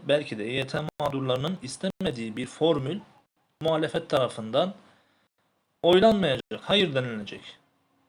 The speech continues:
İşte burada sosyal güvenlik uzmanı, uzmanı Şevket Tezel diyor ki, "Öyle uzun uzadıya düzenlemeler yapmaya gerek yok. Topluma sunulmuş herhangi bir taslak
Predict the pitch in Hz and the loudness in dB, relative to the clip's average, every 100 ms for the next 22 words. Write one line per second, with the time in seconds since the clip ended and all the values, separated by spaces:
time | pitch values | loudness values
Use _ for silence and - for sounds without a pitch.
0 | _ _ _ _ _ _ _ _ - 170 | _ _ _ _ _ _ _ _ -6 -4
1 | - 151 - - - 190 151 113 151 170 | 0 -2 -4 -20 -6 4 4 6 4 2
2 | - - 117 135 131 127 135 147 - 123 | -4 -8 -4 -4 -2 -4 -6 -8 -12 -8
3 | 117 120 - 131 131 120 - - - 123 | -6 -6 -8 -6 -4 -6 -8 -14 -6 -2
4 | 127 - - 135 - 175 139 127 117 151 | -2 -4 -6 -6 -2 0 2 -2 0 4
5 | 226 - - 117 _ _ _ - - _ | 4 2 -8 -18 _ _ _ -20 -20 _
6 | - 196 214 151 127 156 160 214 170 147 | -2 4 6 6 2 0 2 2 2 4
7 | 143 131 127 117 - _ _ _ _ _ | 2 4 0 0 -10 _ _ _ _ _
8 | _ _ _ _ _ - 180 196 180 175 | _ _ _ _ _ -4 2 4 4 2
9 | 156 143 170 170 147 131 135 185 - 202 | 2 2 0 -2 -4 -4 -2 0 -2 2
10 | 175 - - _ _ _ _ _ _ - | 2 2 -14 _ _ _ _ _ _ -4
11 | 170 170 180 202 196 175 165 190 190 - | -4 -2 0 0 0 -2 -2 -2 -4 0
12 | 170 147 196 175 151 143 139 151 143 170 | 0 2 -2 -2 -4 -4 -2 -4 -2 0
13 | 196 - | 0 -2